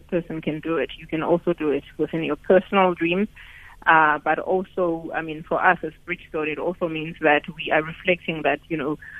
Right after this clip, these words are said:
uh, whatever happens, uh, on the road, we can also keep you going no matter what happens.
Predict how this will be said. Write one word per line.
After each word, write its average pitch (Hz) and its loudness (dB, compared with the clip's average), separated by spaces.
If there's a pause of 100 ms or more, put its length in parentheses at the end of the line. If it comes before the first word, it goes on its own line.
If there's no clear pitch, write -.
(180)
uh, 156 6
whatever 175 2
happens, 170 -2
uh, 151 4
on 156 -2
the 147 -2
road, 151 0
we 151 -4
can 156 -4
also 156 -2
keep - -6
you 165 -2
going 147 2 (120)
no 156 -4
matter 160 2
what 151 4
happens. 147 -2